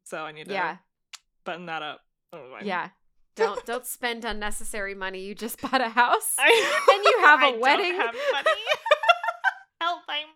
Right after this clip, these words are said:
Speaker 1: poor. <laughs>
Speaker 2: You're house poor. That's what they call it. <laughs>
Speaker 1: Yes, yeah, yeah. For at least a few months. It's
Speaker 2: Yeah.
Speaker 1: fine. For only
Speaker 2: Yeah.
Speaker 1: free games for the next two. No, I'm just kidding.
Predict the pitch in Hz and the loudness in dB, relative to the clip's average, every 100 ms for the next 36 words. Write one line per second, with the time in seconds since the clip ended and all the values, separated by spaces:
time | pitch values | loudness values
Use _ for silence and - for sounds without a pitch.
0 | _ - 330 285 262 254 269 427 523 587 | _ -12 -8 -8 -8 -8 -4 2 2 4
1 | 640 - 370 392 415 466 - - 453 233 | 0 2 4 4 2 -2 -8 -16 -16 -2
2 | 254 269 269 269 - 233 180 214 254 285 | -2 4 4 4 -2 -8 -6 -6 -8 -6
3 | 226 202 175 185 196 - 302 - 220 190 | -6 -4 -6 -6 -8 -6 -6 -6 -4 -4
4 | 240 330 220 185 185 294 311 190 196 180 | -6 -2 0 0 -2 -4 -6 -6 -6 2
5 | 480 - 453 254 233 240 262 - 240 - | 2 2 0 0 -2 -4 -6 -4 -4 -4
6 | 277 220 190 180 220 - - 294 269 - | -4 -4 -4 -6 -8 -14 -16 -16 -16 -20
7 | - 277 196 208 277 285 _ _ _ _ | -8 -4 -4 -4 -8 -14 _ _ _ _
8 | _ 269 240 539 - 240 214 190 190 233 | _ -2 2 2 0 -2 -4 -4 -6 -6
9 | 262 202 180 196 - 156 165 147 - 185 | -6 -6 -6 -8 -12 -10 -8 -8 -10 -10